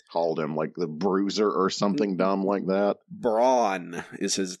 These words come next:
Speaker 2: was his
Speaker 1: Brawn, there
Speaker 2: name.
Speaker 1: you go.
Speaker 2: Um,
Speaker 1: I don't hate it.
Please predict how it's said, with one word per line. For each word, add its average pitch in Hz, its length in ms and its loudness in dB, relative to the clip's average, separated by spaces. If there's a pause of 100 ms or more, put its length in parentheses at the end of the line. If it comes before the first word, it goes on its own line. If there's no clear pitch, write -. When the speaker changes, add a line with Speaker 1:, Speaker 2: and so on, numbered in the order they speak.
Speaker 2:
was 92 220 4
his 76 100 4
Speaker 1:
Brawn, 71 120 2
there 80 260 2
Speaker 2:
name. 71 80 0
Speaker 1:
you 67 240 -4
go. 69 300 -2 (420)
Speaker 2:
Um, 107 580 0 (540)
Speaker 1:
I 98 80 2
don't 117 280 2 (460)
hate 104 440 0
it. 78 160 2